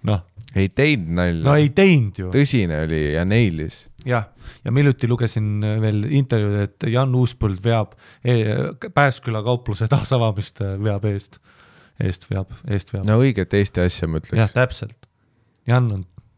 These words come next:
Speaker 1: tõsine inimene.
Speaker 2: Jah.
Speaker 1: Ta teeb tõsiseid
Speaker 2: Tal on
Speaker 1: asju.
Speaker 2: tõsised projektid praegu
Speaker 1: See on
Speaker 2: nagu
Speaker 1: tema projekt.
Speaker 2: Pääsküla poe taasavamine.
Speaker 1: Jah.
Speaker 2: See on,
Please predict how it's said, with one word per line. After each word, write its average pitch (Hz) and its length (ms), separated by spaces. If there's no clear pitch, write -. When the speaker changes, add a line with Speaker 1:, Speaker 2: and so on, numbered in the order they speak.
Speaker 1:
tõsine 113 380
inimene. 92 400
Speaker 2:
Jah. 85 300
Speaker 1:
Ta 104 180
teeb 110 160
tõsiseid 113 400
Speaker 2:
Tal 95 140
on - 20
Speaker 1:
asju. 110 140
Speaker 2:
tõsised 101 340
projektid 92 400
praegu 85 160
Speaker 1:
See - 80
on 85 80
Speaker 2:
nagu 147 80
Speaker 1:
tema 139 160
projekt. - 640
Speaker 2:
Pääsküla 92 540
poe 90 260
taasavamine. 78 680
Speaker 1:
Jah. 113 200
Speaker 2:
See 92 160
on, 87 160